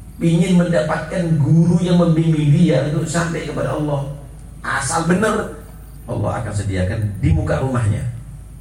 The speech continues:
Saudara, kadang-kadang orang itu punya niat begitu beneran dari hati.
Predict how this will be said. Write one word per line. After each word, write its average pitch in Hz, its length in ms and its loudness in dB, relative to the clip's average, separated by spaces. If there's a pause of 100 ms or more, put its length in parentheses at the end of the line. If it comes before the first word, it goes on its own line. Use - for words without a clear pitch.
(1700)
Saudara, - 420 0
kadang-kadang 135 720 -4
orang 131 400 -8
itu 165 160 -6
punya 143 400 -2 (160)
niat 151 240 -6
begitu 123 400 -4
beneran 123 400 0
dari 131 240 -2
hati. 104 420 0